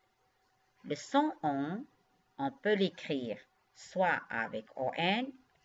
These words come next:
ou O M. Le son on a deux écritures.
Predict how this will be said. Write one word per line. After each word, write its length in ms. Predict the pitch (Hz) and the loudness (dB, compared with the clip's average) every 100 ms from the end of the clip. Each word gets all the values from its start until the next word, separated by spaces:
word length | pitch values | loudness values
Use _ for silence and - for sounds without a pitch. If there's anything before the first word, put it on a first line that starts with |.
| _ - | _ -8
ou 540 | 127 131 156 208 262 - _ _ | -4 -2 0 0 -2 -6 _ _
O 140 | 185 190 - | 0 2 0
M. 360 | 120 110 117 - _ _ _ _ _ _ _ _ _ _ _ _ _ _ _ _ _ _ _ _ _ _ _ _ _ _ _ _ _ _ _ _ _ _ _ _ _ _ _ _ _ _ _ - | -4 -6 -10 -16 _ _ _ _ _ _ _ _ _ _ _ _ _ _ _ _ _ _ _ _ _ _ _ _ _ _ _ _ _ _ _ _ _ _ _ _ _ _ _ _ _ _ _ -4
Le 160 | 147 | -2
son 440 | - - 220 262 269 - 139 | -2 -4 -4 -4 -6 -10 -8
on 360 | 127 131 165 - _ _ _ _ - | -6 -6 -6 -10 _ _ _ _ -6
a 140 | 123 | -6
deux 260 | 113 165 160 | -2 -2 -4
écritures. 540 | 151 - 110 - - | -10 -12 -12 -14 -18